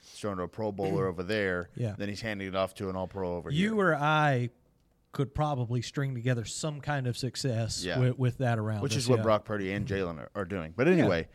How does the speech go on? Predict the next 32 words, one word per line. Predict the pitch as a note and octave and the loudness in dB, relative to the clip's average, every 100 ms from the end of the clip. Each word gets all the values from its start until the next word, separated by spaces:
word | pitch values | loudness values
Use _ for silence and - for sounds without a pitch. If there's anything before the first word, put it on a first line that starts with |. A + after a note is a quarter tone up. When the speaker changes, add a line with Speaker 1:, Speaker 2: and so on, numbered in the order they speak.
| - - - | -20 -14 0
Speaker 1:
um, | A#2 G2 E2 C2+ | 4 4 2 -4
what | - A#2 | -4 2
Speaker 2:
Can | C3+ | 2
Speaker 1:
I | G3 | 2
Speaker 2:
I, | |
can | - G3+ | -2 -6
I | G3+ | -6
s-, | E3+ - | -8 -12
can | - G3 | -10 -8
I | |
say | - - A#3+ | -8 -8 -8
something | - C#3+ C3+ | -8 -8 -8
about | A#2 A#2+ A#2+ - | -6 -2 -4 -2
that, | A#2 A#2 | -4 -4
though? | A#2+ | -6
Speaker 1:
Sure. | A2+ A2 F#2+ - - | -4 -2 -4 -6 -4
Speaker 2:
Um, | C3 B2+ A#2 A2+ - - - D3 - | -2 0 -2 -6 -14 -20 -20 -20 -14
Jalen, | C#3 E3 G#3+ E3 C3 B2+ | -4 -2 0 0 -2 -4
for | - C#3 | -2 -2
sure, | - C3 A#2+ A#2 | 0 0 2 0
and | A#2+ C#3+ | -2 -4
Jalen | D3 E3 E3 D3 | -4 -2 -2 0
does | C3+ C3 | 0 0
have | C3+ A#2+ | -2 -2
the, | A#2+ A#2 | -2 -2
the | A#2+ | -2
use | A#2+ A#2+ B2 | -2 -2 -2
of | |
his | A2+ A2 | -4 -2
legs. | A2 A2+ A2 A2 - | -2 -2 -2 -6 -12
You | C3 | -6
know, | A#2 A2 A2 | -2 -2 -2